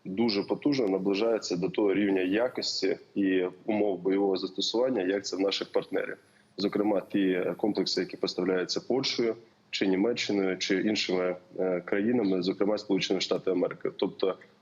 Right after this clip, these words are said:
об'єктивно, Україна дуже сильно спрогресувала. Якщо казати про F P V-коптери, не будемо ідеалізувати процеси, заходять вони різної якості,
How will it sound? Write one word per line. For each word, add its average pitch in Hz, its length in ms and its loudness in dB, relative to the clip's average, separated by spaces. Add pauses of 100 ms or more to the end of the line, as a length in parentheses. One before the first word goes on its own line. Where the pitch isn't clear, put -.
об'єктивно, 104 580 2
Україна 95 480 0
дуже 98 300 0
сильно 98 260 0
спрогресувала. 92 680 -2 (600)
Якщо 110 260 0
казати 120 360 0
про 107 340 0
F 101 280 -2
P - 20 2
V-коптери, 92 680 0 (280)
не 104 340 4
будемо 123 400 2
ідеалізувати 101 560 0
процеси, - 500 -2
заходять 98 400 0
вони 95 240 2
різної 98 380 2
якості, - 520 -2